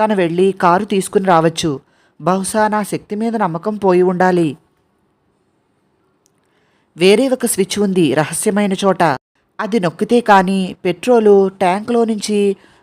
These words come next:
కార్బొరేటర్కి రాదు. కార్బొరేటర్లో ఉన్న పెట్రోల్ అయిపోగానే ఆగిపోయింది అన్నాడు యుగంధర్. కారు దగ్గరికి వెళ్ళాము. రాధ డ్రైవింగ్ సీట్లో కూర్చుని ఉన్నది.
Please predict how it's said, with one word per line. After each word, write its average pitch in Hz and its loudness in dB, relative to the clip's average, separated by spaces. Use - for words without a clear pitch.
కార్బొరేటర్కి 214 0
రాదు. 175 2
కార్బొరేటర్లో 220 0
ఉన్న 214 -2
పెట్రోల్ 190 0
అయిపోగానే 185 0
ఆగిపోయింది 180 0
అన్నాడు 202 -4
యుగంధర్. 175 0
కారు 226 2
దగ్గరికి 214 0
వెళ్ళాము. 170 2
రాధ 196 2
డ్రైవింగ్ 180 0
సీట్లో 214 -4
కూర్చుని 202 -2
ఉన్నది. 170 -4